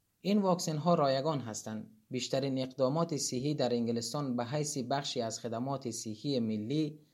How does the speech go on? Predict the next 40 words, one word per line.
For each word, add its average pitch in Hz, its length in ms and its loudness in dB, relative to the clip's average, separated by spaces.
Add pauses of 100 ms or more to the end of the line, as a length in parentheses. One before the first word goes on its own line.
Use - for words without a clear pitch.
(300)
ان 147 240 4
اچ 113 320 -4
اس 160 300 4
به 117 140 0
صورت 143 360 0
رایگان 120 580 2
در 117 120 2
دسترس 113 520 -2
اشخاص 113 480 -2
قرار 165 340 4
می 160 120 -2
گیرد 151 300 0
که 143 260 0 (460)
به 120 100 2
آن 139 220 2
ضرورت 127 460 2
دارند. 104 400 -4 (680)
این 180 200 4
موضوع 165 540 4
به 139 120 2
شمول 156 380 4
واکسیناسیون 127 800 0
کووید 131 340 -2
نوزده، 120 600 0 (540)
تست 156 280 2
و 113 80 0
تداوی، 123 760 0 (360)
مراجعه 123 600 2
به 135 160 2
دکتر 123 360 0
عمومی 117 640 0
و 127 160 2
معالجه 117 520 2
در 127 180 0
بخش 135 320 -2
حوادث 120 560 -2
و 165 60 0
امرجنسی 139 720 -2
شفاخانه 123 540 -4
است. 95 360 -8